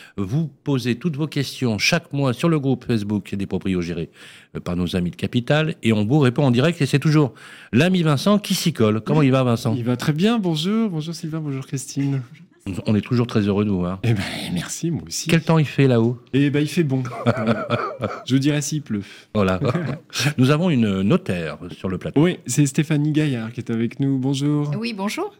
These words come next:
Speaker 2: Bienvenue sur le plateau du Grand Rendez-vous de l'immobilier. Une première question pour vous. Sylvaine est à Pontivy. Elle vend la maison de ses grands-parents. Le diagnostiqueur l'informe que compte tenu de la vétusté, elle est tout de même habitable,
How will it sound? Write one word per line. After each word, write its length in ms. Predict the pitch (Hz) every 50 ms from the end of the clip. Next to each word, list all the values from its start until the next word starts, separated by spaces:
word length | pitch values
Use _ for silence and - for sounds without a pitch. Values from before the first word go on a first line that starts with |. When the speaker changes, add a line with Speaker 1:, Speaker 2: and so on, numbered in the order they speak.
| -
Speaker 2:
Bienvenue 520 | 117 110 135 143 139 120 127 151 156 165 165
sur 220 | 160 - 143 127
le 480 | 123 120 120 117 113 113 110 110 107 101
plateau 260 | - 117 110 - 131
du 100 | 117 110 107
Grand 200 | 110 123 131 135
Rendez-vous 280 | 135 131 131 120 131
de 60 | 127 127
l'immobilier. 500 | 127 131 131 127 127 135 156 175 190 - - - - - -
Une 200 | - 202 196 185
première 380 | 185 - - 160 156 151 147 -
question 340 | 165 147 - - - 156 135
pour 160 | - 156 151
vous. 220 | 143 156 190 214
Sylvaine 560 | 190 - - 214 196 175 175 190 196 196 196
est 160 | 180 - - 156
à 80 | 156
Pontivy. 720 | 151 - - 214 208 - - 208 202 175 175 185 180 - - - - - - - - - - -
Elle 160 | 127 139 143
vend 200 | 139 156 175 180
la 120 | 175 160
maison 380 | 151 156 156 147 147 160 180 175
de 420 | 156 139 127 123 120 113 110 110 107
ses 200 | - - 110 104
grands-parents. 800 | 98 113 - 165 214 226 - 139 117 101 92 113 135 170 214 220
Le 260 | 185 151 143 147 143
diagnostiqueur 1080 | 135 127 151 190 185 175 180 139 - 131 131 147 151 143 - - 147 - - - 117 104
l'informe 480 | 113 131 139 - - 185 190 196 196 180
que 120 | - 143
compte 320 | 120 - - 190 185 180
tenu 280 | - 175 170 170 165 147
de 60 | 117
la 140 | 107 104 104
vétusté, 760 | 120 151 196 185 - - 139 127 - - - - 143 175 208 - - - - _ -
elle 80 | 95 95
est 60 | 92
tout 140 | - - 117
de 60 | 127
même 220 | 127 117 110 107 -
habitable, 480 | 110 98 101 98 - 165 185 202 202